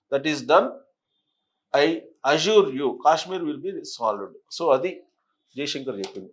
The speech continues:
So కాబట్టి ఎప్పటి నుంచో ఎదురు చూస్తూ ఉన్నారు దానికోసం.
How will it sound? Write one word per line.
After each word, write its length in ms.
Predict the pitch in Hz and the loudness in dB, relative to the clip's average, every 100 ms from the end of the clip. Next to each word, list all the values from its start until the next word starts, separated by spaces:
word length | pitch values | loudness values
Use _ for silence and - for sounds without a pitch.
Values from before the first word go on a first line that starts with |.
| - | -12
So 60 | 165 147 | -4 0
కాబట్టి 380 | 156 175 180 165 127 | 2 2 0 -2 -2
ఎప్పటి 240 | 127 170 165 | -2 -4 -10
నుంచో 540 | 170 165 185 196 196 _ _ _ _ _ | -12 -14 -10 -8 -10 _ _ _ _ _
ఎదురు 220 | 135 151 180 | -2 2 2
చూస్తూ 340 | 170 156 151 | -2 -8 -6
ఉన్నారు 240 | 127 123 | -6 -4
దానికోసం. 600 | 117 113 113 127 - 175 | -4 -4 -4 -6 -6 -12